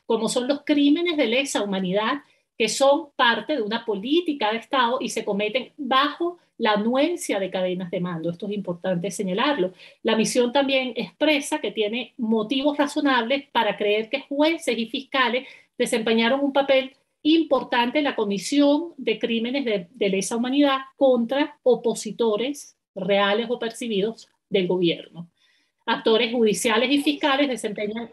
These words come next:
un rol dual en la comisión de violaciones. Por una parte, en los casos de detenciones arbitrarias, estos actores desempeñan un papel directo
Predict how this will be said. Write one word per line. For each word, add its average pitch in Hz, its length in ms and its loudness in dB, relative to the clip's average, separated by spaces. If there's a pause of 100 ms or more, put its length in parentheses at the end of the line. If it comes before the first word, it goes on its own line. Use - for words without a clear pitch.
un 233 260 -4
rol 220 440 0 (120)
dual 302 640 2
en 233 160 -2
la 208 100 0
comisión 196 400 -4
de 220 100 -2
violaciones. 254 800 0 (360)
Por 226 140 2
una 233 260 -2
parte, 269 400 0 (720)
en 233 180 0
los 226 200 -2
casos 269 480 0
de 240 180 0
detenciones 220 640 -2
arbitrarias, 254 1040 -2 (500)
estos 277 360 2
actores 254 440 0
desempeñan 240 600 -2
un 233 200 -4
papel 247 400 0 (100)
directo 269 600 -2